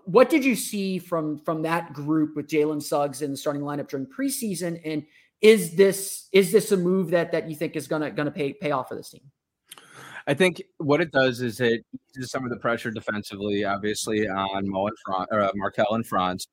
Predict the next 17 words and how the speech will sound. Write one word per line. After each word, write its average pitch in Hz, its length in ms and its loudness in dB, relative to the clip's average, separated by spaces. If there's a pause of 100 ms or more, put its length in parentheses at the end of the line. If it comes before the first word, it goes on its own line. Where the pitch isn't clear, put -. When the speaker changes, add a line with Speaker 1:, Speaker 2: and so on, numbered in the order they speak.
(340)
Speaker 2:
um, 98 400 6
and 139 100 4
really 139 240 8
on 107 240 2
everybody. 92 520 -4
I 98 40 -4
mean, 95 220 -4
I, 98 120 -2
he's, 101 440 -6 (100)
he's 107 360 -6
complete 101 420 -4 (720)
game 101 240 0
set 87 380 -2
or, 95 280 2
uh, 87 120 0 (240)
set 104 140 0
wrecker, 95 420 -2